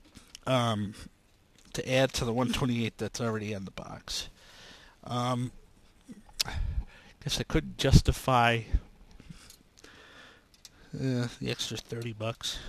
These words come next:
And if I want to, I do have another slot that I could put another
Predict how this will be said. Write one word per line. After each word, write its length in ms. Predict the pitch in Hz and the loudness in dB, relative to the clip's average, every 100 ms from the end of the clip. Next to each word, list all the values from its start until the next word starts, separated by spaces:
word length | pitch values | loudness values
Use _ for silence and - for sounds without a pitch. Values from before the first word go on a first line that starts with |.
| - - - - - - - - - - - - | -12 -14 -20 -20 -20 -20 -20 -20 -20 -20 -16 -12
And 100 | 120 | -8
if 140 | 120 - | -8 2
I 40 | |
want 200 | 185 247 | 6 6
to, 140 | - 180 | 8 6
I 40 | |
do 140 | 151 220 | 6 2
have 100 | 226 | 0
another 200 | 180 143 | -2 -2
slot 640 | - - - 202 131 - | -2 -2 2 4 4 0
that 120 | 135 | -6
I 40 | 143 | -6
could 240 | 139 - | -8 -14
put 260 | - - - - | -4 -2 -2 -6
another 720 | 131 139 156 165 123 127 | -8 -4 0 0 2 2